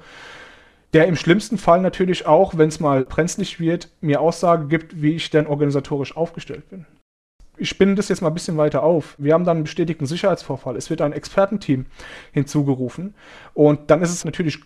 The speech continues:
Gold wert in der Bearbeitung eines Sicherheitsvorfalls, wenn diesem Expertenteam sofort ein aktuelles Berechtigungskonzept oder Admin-Konzept vorgelegt werden kann und die dann sehen, hey, okay, wir haben's gesehen, wir können sofort mit der Arbeit anfangen. Und dass man sich die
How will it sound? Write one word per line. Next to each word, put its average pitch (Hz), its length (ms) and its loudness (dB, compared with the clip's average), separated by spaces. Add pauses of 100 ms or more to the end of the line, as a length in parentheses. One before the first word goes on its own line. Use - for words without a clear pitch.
(100)
Gold 175 380 4
wert 123 220 0
in 143 140 -6
der 143 80 2
Bearbeitung 147 500 2
eines 131 240 -4
Sicherheitsvorfalls, 135 1040 -4
wenn 151 260 4
diesem 156 200 2
Expertenteam 175 640 0
sofort 180 480 0
ein 147 140 0 (120)
aktuelles 170 800 0
Berechtigungskonzept 151 800 -4
oder 143 160 -6
Admin-Konzept 151 540 -6
vorgelegt 139 440 0
werden 123 200 -6
kann 147 200 -8
und 170 120 -6
die 143 80 -2
dann 139 160 2
sehen, 143 180 2
hey, 170 200 2 (280)
okay, 185 300 0 (240)
wir 156 120 4
haben's 151 160 4
gesehen, 170 360 2
wir 151 80 -2
können 147 160 0
sofort 151 240 -2
mit 143 100 -4
der 139 60 -2
Arbeit 135 200 -2
anfangen. 139 380 -16 (480)
Und 135 140 -2
dass 139 100 -4
man 151 100 4
sich 147 140 -2
die 147 320 2